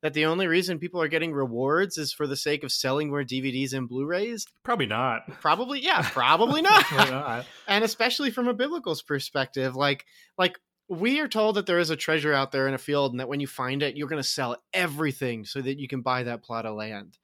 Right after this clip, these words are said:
Speaker 1: And, like, if you're worried about, like, selling everything that's, like, what, the movie Joker, or what, the, these awards you're getting at, like, the Oscars, or what,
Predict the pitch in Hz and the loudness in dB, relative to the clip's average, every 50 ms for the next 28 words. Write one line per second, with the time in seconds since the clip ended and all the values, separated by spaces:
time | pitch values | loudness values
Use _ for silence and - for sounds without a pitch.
0 | _ _ _ _ _ _ _ 131 _ - 156 160 160 160 165 160 156 156 156 - | _ _ _ _ _ _ _ -16 _ 0 0 2 2 2 2 4 4 4 2 0
1 | - - _ _ _ _ _ _ _ _ _ _ _ - - 185 180 180 - 180 | -4 -18 _ _ _ _ _ _ _ _ _ _ _ 0 2 2 2 2 0 0
2 | 175 180 196 214 226 240 233 180 156 156 165 165 170 180 185 190 180 180 180 165 | 2 4 4 6 4 4 0 -2 0 2 2 4 4 4 2 2 0 0 2 2
3 | 151 156 160 151 143 139 135 - - - 151 151 156 151 147 139 - 139 143 139 | 0 2 2 2 2 0 0 -2 -2 -2 0 0 0 0 -2 -4 -4 -4 -4 -2
4 | 151 156 156 151 - 160 151 151 151 151 147 135 135 131 127 - - 135 131 123 | -2 -4 -4 -4 -2 -2 -2 -2 -2 -4 -4 -2 -2 -2 -2 -4 -4 -4 -2 -2
5 | 120 120 - 120 127 117 - - 123 120 117 120 123 117 120 117 - 123 120 120 | -4 -6 -6 -6 -6 -6 -6 -6 -8 -6 -4 -4 -4 -4 -4 -4 -4 -4 -2 -4
6 | 113 - 113 104 98 95 - 131 131 127 123 117 117 123 120 104 101 143 139 127 | -4 -6 -10 -10 -10 -8 -6 -4 -4 -4 -4 -4 -4 -4 -4 -6 -6 -6 -4 -4
7 | 127 120 117 135 123 120 135 123 117 127 131 135 135 131 - 135 123 - 123 120 | -4 -4 -4 -4 -4 -2 -2 -2 0 0 0 0 0 0 -2 -4 -4 -4 -6 -6
8 | 117 117 117 113 113 113 113 120 117 110 - 127 120 120 117 113 117 - - 120 | -6 -6 -8 -8 -8 -8 -8 -8 -10 -10 -8 -6 -4 -4 -4 -4 -6 -10 -12 -14
9 | 110 107 107 117 113 117 113 113 123 123 107 | -14 -12 -10 -8 -8 -8 -8 -6 -6 -6 -6